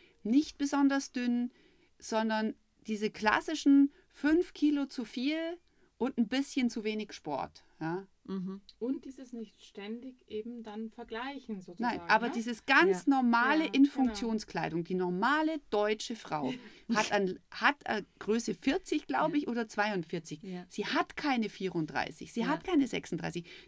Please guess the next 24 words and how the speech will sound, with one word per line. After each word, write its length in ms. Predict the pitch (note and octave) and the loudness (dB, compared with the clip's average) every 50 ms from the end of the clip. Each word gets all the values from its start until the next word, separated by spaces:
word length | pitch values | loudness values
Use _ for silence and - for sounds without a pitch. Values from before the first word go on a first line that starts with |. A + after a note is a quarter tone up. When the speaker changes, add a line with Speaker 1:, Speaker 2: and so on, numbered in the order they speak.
| - | -6
Speaker 1:
Die 60 | - F#3 | -2 0
normale 440 | F3+ E3+ F3+ B3 C#4 D#4 D#4 D#4 D4 | 2 2 4 4 4 4 4 2 -2
Frau 240 | - B3+ A#3 A#3+ A#3 | -4 -2 -2 0 0
in 80 | A3 G#3 | -2 -2
Deutschland 400 | G3+ G3+ A3 G#3+ - A3+ G3 G#3 | -2 -2 -4 -4 -6 -8 -10 -10
hat 120 | G#3+ - | -12 -12
vierzig, 420 | - - C4 C#4 C#4+ - C4+ - - | -8 -6 -6 -6 -4 -6 -8 -8 -6
zweiundvierzig, 640 | - G3 F#3+ A#3 - A3+ - - G#3+ - - G3 - | -2 0 0 2 0 -2 -2 -4 -6 -4 -6 -10 -8
vierundvierzig. 640 | - - G3 F#3+ D3+ D3 - - - - - - - - | -4 -4 -2 -2 -2 -4 -4 -8 -12 -12 -14 -14 -6 -4
Das 180 | A3+ D4 D#4+ - | -4 -4 -4 -6
ist 140 | - - | -12 -10
normal. 260 | C4 B3 G#3+ F#3+ D#3+ D#3 - - - - - - | -6 -4 -2 -2 -4 -4 -8 -16 -20 -18 -10 -8
Dieses 260 | G#3+ F#3+ F#3 F3+ - | -8 -6 -6 -4 -2
Mittelmaß, 800 | A3 A#3+ E4+ - - C#4+ C4 G#3 F#3 F3+ D#3 C#3 D3 - - - - - - - _ _ - - _ - - | -2 -2 -2 -2 -2 -4 -4 -2 -2 -2 -2 -4 -4 -6 -10 -16 -20 -20 -20 -20 _ _ -20 -20 _ -8 -6
entweder 280 | G#3 G#3+ A#3+ G#3+ A#3 | -4 -4 -2 -2 -2
bist 200 | F#3+ A#3 A3+ - A3+ | -2 -2 -4 -4 -4
du 40 | |
dann, 260 | F#3 F#3 F#3 F#3 - - _ _ - _ - | 0 0 0 0 0 -6 _ _ -20 _ -10
also 220 | - E3+ F3+ F3+ - - - | -8 -8 -8 -8 -10 -10 -6
wenn 160 | - G#3+ G#3 G#3 | -4 -2 -2 -2
man, 140 | G3 F3 | -4 -4
wenn 100 | F#3 G3 | -2 -2
man 120 | F#3+ F#3+ - | 0 0 0
auch 120 | - F3+ | -2 -4